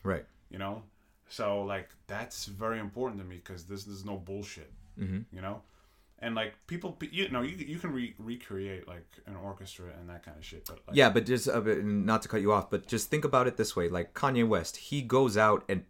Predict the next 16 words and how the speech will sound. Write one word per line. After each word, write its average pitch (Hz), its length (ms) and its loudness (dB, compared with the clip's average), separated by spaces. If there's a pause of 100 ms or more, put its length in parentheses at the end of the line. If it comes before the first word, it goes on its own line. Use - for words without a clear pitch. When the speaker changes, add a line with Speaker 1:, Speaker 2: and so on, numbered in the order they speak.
Speaker 1:
picks - 420 -2
real 98 440 0
things. - 580 -6 (380)
He 123 100 2
picks 139 300 4
real 104 400 6
choirs. 90 600 0
He 110 160 -2
goes 113 320 4
out 101 300 4
and, 95 180 2
and, 90 320 0
and 95 120 0
Speaker 2:
Yeah. 92 80 -4
Speaker 1:
selects 113 720 4
what, 107 520 4